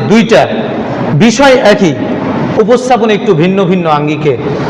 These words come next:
আবু হুরায়রা রাদিয়াল্লাহু তাআলা আনহু বলেন, আন্না নবী সাল্লাল্লাহু আলাইহি ওয়াসাল্লাম আয়াতুল মুনাফিকি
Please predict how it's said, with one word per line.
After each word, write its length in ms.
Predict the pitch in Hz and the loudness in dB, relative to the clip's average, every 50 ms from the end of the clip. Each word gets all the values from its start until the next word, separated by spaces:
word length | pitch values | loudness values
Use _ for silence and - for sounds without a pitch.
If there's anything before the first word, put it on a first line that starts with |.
| - - - - - - | -4 -6 -6 -4 -2 0
আবু 160 | - 165 190 262 | 2 4 4 6
হুরায়রা 340 | 262 247 247 233 - 208 | 6 6 4 4 4 4
রাদিয়াল্লাহু 500 | 196 196 180 185 190 185 185 208 208 208 202 | 2 2 4 4 2 4 4 4 2 2 2
তাআলা 240 | 202 190 175 170 165 | 2 2 4 4 2
আনহু 220 | 170 170 160 175 | 2 0 -2 0
বলেন, 300 | 151 147 151 165 175 160 - - 175 - - - - - - - 311 - - - - - - - - - 285 269 269 | 2 2 4 4 2 0 0 -4 -6 -6 -4 -6 -6 -6 -6 -6 -6 -4 -4 -4 -4 -4 -6 -6 -6 -4 -4 -4 -2
আন্না 200 | - 220 233 233 | -2 0 0 0
নবী 240 | 220 220 214 196 226 240 240 220 | 0 0 0 0 2 2 2 2
সাল্লাল্লাহু 520 | 233 226 214 202 196 190 202 202 190 180 | 2 -2 -2 -2 0 0 0 0 0 2
আলাইহি 260 | 190 175 180 175 151 | 2 2 2 2 2
ওয়াসাল্লাম 440 | 160 160 156 165 180 185 196 208 214 214 214 214 - - - - - - - | 0 0 2 0 -2 0 0 0 0 -2 -4 -6 -6 -6 -6 -6 -6 -4 -2
আয়াতুল 460 | 175 180 196 196 190 185 190 185 170 | 0 2 2 2 2 2 0 -2 -2
মুনাফিকি 680 | 165 160 160 160 165 165 165 160 - 165 139 165 156 139 | -2 -2 -2 -2 0 -2 -2 -2 -4 -6 -4 -4 -4 -4